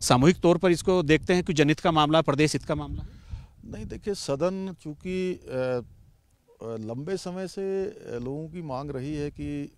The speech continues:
Speaker 2: अ, विधानसभा का सत्र जो है गैरसैंण में ठीक प्रकार से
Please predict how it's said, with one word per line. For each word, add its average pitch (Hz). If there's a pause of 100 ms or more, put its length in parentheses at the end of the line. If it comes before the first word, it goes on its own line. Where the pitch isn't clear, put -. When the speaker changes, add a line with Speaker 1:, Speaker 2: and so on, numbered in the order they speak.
(140)
Speaker 2:
अ, - (380)
विधानसभा 123
का 139
सत्र 135
जो 120
है 127
गैरसैंण 117
में 131
ठीक 147
प्रकार 123
से 127